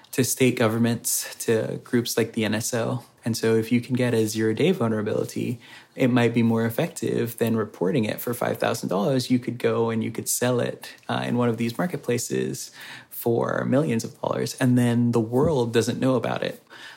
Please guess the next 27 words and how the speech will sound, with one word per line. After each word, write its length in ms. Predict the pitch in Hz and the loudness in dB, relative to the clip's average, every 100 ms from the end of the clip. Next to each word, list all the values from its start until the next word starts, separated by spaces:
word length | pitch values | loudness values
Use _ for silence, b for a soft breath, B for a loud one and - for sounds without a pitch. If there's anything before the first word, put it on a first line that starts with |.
| B | B
This, 220 | 127 123 | 0 2
there's 200 | 131 120 | 2 2
this 180 | 117 - | 0 -2
choice. 400 | - 98 - - | -2 -4 -6 -4
There's 220 | 120 110 | -2 -2
this 140 | 110 | -4
kind 200 | - - | -4 -2
of 60 | 107 | 0
ethical 360 | 127 139 - - | 0 0 0 -2
choice. 460 | - - - - | -2 -2 -2 -2
You 100 | 123 | -2
know, 100 | 113 | -2
do 140 | - 127 | 2 6
you 200 | 127 123 | 6 6
act 260 | 123 120 - | 2 -2 -2
ethically 560 | 127 - - 117 113 | 0 0 -2 0 2
and 140 | 110 107 | 2 2
get 180 | 104 | -2
a 60 | - | -4
five 240 | - 104 | -4 -4
thousand 300 | - 175 165 | -2 0 0
dollar 260 | 117 110 117 | 2 0 0
reward, 440 | 123 113 117 139 | -2 -2 0 0
or 120 | 127 113 | 0 2
do 100 | 117 | 2
you 200 | 113 113 | 2 2
act 480 | 117 120 - - | 0 -2 -6 -16